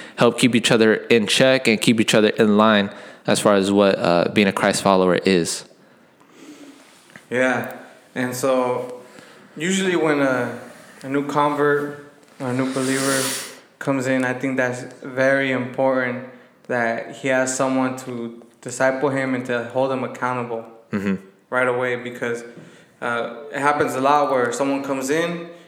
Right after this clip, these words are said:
Speaker 2: "Oh, praise God, you just got saved, brother, amen." But then you kinda leave him on his own. He's a new believer. He's brand new to this whole Christian faith. He may have a lot of questions, and he's gonna face, uh, this world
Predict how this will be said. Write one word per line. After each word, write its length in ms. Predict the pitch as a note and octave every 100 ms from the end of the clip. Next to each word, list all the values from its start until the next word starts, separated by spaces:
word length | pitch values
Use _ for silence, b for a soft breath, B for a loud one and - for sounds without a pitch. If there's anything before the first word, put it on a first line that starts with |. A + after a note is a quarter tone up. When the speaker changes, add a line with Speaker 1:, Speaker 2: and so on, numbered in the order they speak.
| B
Speaker 2:
"Oh, 280 | - D3+ D3
praise 240 | D#3+ D#3+ -
God, 300 | D#3+ D#3+ D3+
you 100 | C#3+
just 140 | D3
got 160 | D3+ D3
saved, 320 | - D#3 C#3+
brother, 260 | C#3+ C3+ C3+
amen." 640 | C#3 D3 D3 C3+ B2+ - - - b b b b b b -
But 160 | C3+ C3
then 160 | C3 B2+
you 40 |
kinda 300 | C3 B2+ A#2+
leave 160 | B2 C3
him 180 | C3+
on 120 | C3 B2
his 160 | A#2+
own. 260 | B2 D#3 F#3+ - - _ _ _ _ _ _ _
He's 180 | C#3+
a 60 | E3
new 220 | D#3 D3
believer. 420 | C3 B2+ C#3 A#2 A#2 - - _ _ _
He's 260 | - C3+ C3
brand 300 | C3+ C#3+ C#3
new 160 | D3
to 100 | D3
this 180 | C3 B2+
whole 220 | C3+ C3
Christian 280 | C3+ C3 B2+
faith. 400 | - C3+ C#3 C#3 B B B
He 100 | _
may 140 | C3+ C3+
have 140 | C3
a 60 | B2+
lot 240 | C3 D3
of 140 | C#3+
questions, 440 | - D#3+ D#3+ C3+ C3
and 140 | B2+
he's 220 | C3 C3
gonna 240 | C3 D3 C3+
face, 600 | C3+ D3+ D3+ D#3 - B B B B _
uh, 240 | - B2+
this 200 | B2 C#3
world 680 | C3+ C#3+ D3+ D3+ D3+ - -